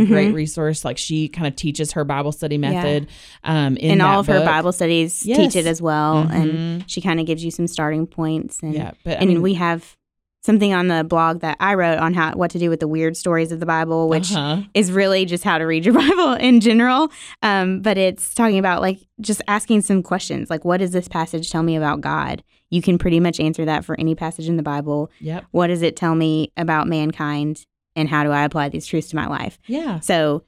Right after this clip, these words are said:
Speaker 2: and sometimes maybe you can't apply the truths <laughs> to your life right now, but you can kinda see the overarching principle of, like, "Well, I learned from this story that God is just,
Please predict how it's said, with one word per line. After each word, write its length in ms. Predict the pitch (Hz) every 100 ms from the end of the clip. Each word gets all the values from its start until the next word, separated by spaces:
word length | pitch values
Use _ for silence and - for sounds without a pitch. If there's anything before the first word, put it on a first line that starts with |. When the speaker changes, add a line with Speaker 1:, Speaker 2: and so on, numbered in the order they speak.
| _
Speaker 2:
and 140 | 175 196
sometimes 500 | 262 254 240 240 - -
maybe 300 | 185 208 220
you 120 | 214
can't 240 | - 185 170
apply 260 | 175 170
the 60 | 165
truths 360 | 165 202 175 -
<laughs> 20 |
to 80 | 240
your 140 | 226
life 200 | 165 180
right 140 | 175 170
now, 280 | 175 156 151
but 140 | 175
you 120 | 190
can 140 | 185 214
kinda 240 | 185 180
see 160 | - 196
the 180 | -
overarching 520 | 170 165 156 160 170 160
principle 520 | 165 170 156 151 151
of, 140 | 156
like, 260 | 151 147 - _ _ -
"Well, 400 | 175 170 165 - _
I 100 | 170
learned 240 | 170 175 180
from 140 | 175
this 140 | 175
story 200 | - 156 151
that 140 | -
God 220 | 151 147
is 120 | 156
just, 500 | 160 139 151 - -